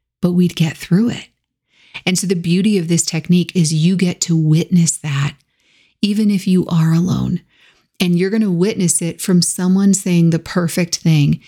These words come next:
because you're imagining what you need in that moment. So this technique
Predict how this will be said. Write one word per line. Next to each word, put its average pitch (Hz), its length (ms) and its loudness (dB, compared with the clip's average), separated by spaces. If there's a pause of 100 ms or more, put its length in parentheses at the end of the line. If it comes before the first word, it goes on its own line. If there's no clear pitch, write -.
(240)
because 165 260 0
you're 175 140 0
imagining 180 760 0 (280)
what 175 240 2
you 185 200 2
need 180 300 2
in 165 100 2
that 156 200 0
moment. 147 460 2 (1300)
So 190 200 0
this 175 180 2
technique 185 600 -2